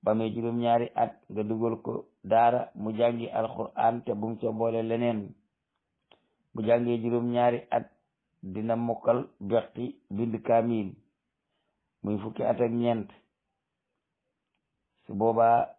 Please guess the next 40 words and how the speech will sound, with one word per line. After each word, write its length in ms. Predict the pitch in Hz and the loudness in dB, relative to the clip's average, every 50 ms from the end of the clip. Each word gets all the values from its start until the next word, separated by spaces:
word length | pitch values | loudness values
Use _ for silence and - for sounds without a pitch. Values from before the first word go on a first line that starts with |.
| _ _ _ _ _ - | _ _ _ _ _ -10
boo 220 | 101 98 113 117 113 | -2 0 0 0 0
ca 80 | 117 117 104 | 0 -4 -4
jógee, 480 | 110 113 104 113 117 117 120 - - - _ _ _ _ _ _ _ _ | -4 -4 0 2 2 2 2 0 -2 -8 _ _ _ _ _ _ _ _
nga 100 | 95 95 | -6 -2
yóbbu 240 | 107 110 113 113 107 | -2 0 0 -2 -4
ko 80 | - - | -6 -4
ca 100 | 120 117 | -4 -2
daara 300 | 110 113 113 117 117 117 | 2 2 4 4 4 2
laxasaay 540 | 113 113 110 101 117 110 - 117 113 110 107 | 0 0 -2 -4 -6 -2 0 2 2 2 0
ja, 100 | 107 - - - _ _ _ _ _ _ _ _ _ _ _ _ _ _ _ _ _ | -4 -8 -12 -16 _ _ _ _ _ _ _ _ _ _ _ _ _ _ _ _ _
mu 120 | - 104 104 | -8 -6 -2
boole 340 | 101 117 120 120 120 120 | 0 2 2 2 2 0
njàng 300 | 117 110 117 117 117 117 113 113 113 113 | 0 2 2 2 4 2 0 -2 -2 -2
mi 220 | 113 113 113 - - | -2 -4 -4 -6 -6
ci 300 | - 117 117 - - _ _ | -4 -2 -2 -4 -6 _ _
mu 240 | - 107 107 107 117 110 | -6 -2 -2 0 0 0
tax 200 | - 123 120 - - _ | -2 -2 -4 -4 -8 _
ëllëg 320 | - 117 117 117 123 120 - - _ _ _ _ _ _ _ _ _ _ _ | -4 -4 0 0 0 0 -2 -8 _ _ _ _ _ _ _ _ _ _ _
mu 160 | 104 107 113 | -4 -2 -2
mën 160 | 117 117 117 117 | 0 0 0 0
a 80 | 117 | -2
tekki 360 | - - 120 113 - - 110 | -2 -4 -4 -6 -4 -8 -8
dara, 360 | - 117 110 113 117 - - - _ | -2 0 2 2 2 2 0 -4 _
mën 260 | 87 98 104 110 110 | -10 -4 -4 -2 -2
a 60 | 113 113 | -2 0
yor 160 | 117 113 110 | 0 -2 -2
boppam, 500 | 110 113 113 113 - - 113 113 131 147 - - _ _ _ _ _ _ _ _ _ _ _ _ _ _ _ _ | 0 -2 -2 -2 0 -2 -2 -2 -2 -6 -10 -14 _ _ _ _ _ _ _ _ _ _ _ _ _ _ _ _
te 120 | - 104 98 | -8 -6 -4
ca 100 | 117 117 | -2 0
jamono 300 | 110 117 113 117 117 113 | 0 2 2 2 0 0
yi 100 | 117 113 | -2 -2
Sëñ 200 | 101 113 110 107 | -2 -6 -6 -6
Tuubaa 280 | - 117 113 113 113 113 | -2 2 4 4 4 4
ba 120 | 110 113 | 4 4
ya 140 | 113 113 113 | 4 4 2
xewoon, 480 | 110 113 117 113 113 113 123 131 - - _ _ _ _ - | 2 0 2 2 2 2 0 -4 -8 -12 _ _ _ _ -8
moom 200 | 104 107 110 110 | -6 -4 -4 -4
lañ 120 | 113 117 | -4 -4
doon 200 | 110 113 113 113 110 | -2 -2 -2 0 0
def. 160 | 113 110 | 0 0